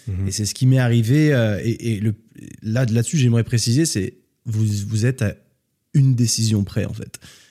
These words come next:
Speaker 2: Euh, c-, j'achète ce billet d'avion, je pars, je fais ça,
Speaker 1: Mhm.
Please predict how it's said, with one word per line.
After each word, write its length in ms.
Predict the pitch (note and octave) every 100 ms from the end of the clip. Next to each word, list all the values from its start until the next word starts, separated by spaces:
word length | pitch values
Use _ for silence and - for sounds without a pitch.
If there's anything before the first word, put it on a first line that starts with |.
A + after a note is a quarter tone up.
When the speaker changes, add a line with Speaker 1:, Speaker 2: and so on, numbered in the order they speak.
| _ -
Speaker 2:
Euh, 160 | F#2+ E2
c-, 680 | - - - - - - C3
j'achète 380 | B2 A#2+ D3 A#2+
ce 80 | B2+
billet 180 | A#2+
d'avion, 340 | A#2 A2+ A#2 C3
je 120 | A2+
pars, 260 | F#2+ B2+ A#2+
je 100 | G2+
fais 160 | A#2
ça, 240 | G2+ A#2+ B2+
Speaker 1:
Mhm. 260 | G#2+ A2